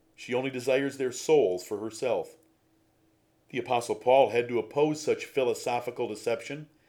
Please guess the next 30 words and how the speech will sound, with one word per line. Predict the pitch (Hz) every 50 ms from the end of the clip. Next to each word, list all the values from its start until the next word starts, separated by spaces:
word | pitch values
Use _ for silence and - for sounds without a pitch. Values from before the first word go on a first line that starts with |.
| _ _ _ _ _ _ -
under | 127 131 127 131 127
enticing | 117 110 - - 139 135 131 - 135 123 123
words | 127 135 139 147 165 160 160 - - _ _ _ _ _ _ _ _ _ _ _
at | - -
the | - 139
church | - - 160 160 156 160 - - -
in | 147 147 147
Colossae, | 147 156 147 147 139 143 143 - - 90 78 - - _ _ _ _ _ _ _ _ _ _ _ _ _ _ _ _ -
and | 107 117
he | 131 131
feared | 127 - - 180 180 170 156 117
that | 120 - - - - -
false | - 147 147 147 - -
teachers | - 170 160 156 - 139 131 120 117 127
would | 135 139 139
seduce | - - 147 143 151 160 156 -
Corinth | - - - 180 147 92 80 - - - _ _ _ _ _ _ _ _ _
from | - - 131 123
her | 120 160 160 139
spiritual | - - - 135 123 113 104 - - 113 107
virginity. | 90 117 107 101 113 107 101 90 - 92 78 - - _ _ _ _ _ _ _ _ _ _ _ _ _ _ _ _ _ _ -
Get | 101 127 147 165
away | 160 147 151 156 151
from | 151 - 151 -
her. | 95 101 90 76 - - _ _ _ _ _ _ _ _ _ _ _ _ _ 98
Get | 120 135 151
away | 151 143 156 147 123
from | - - 120 113
false | 104 - 127 127 127 127 131 -
churches. | - - 131 117 - - 92 82 78 - -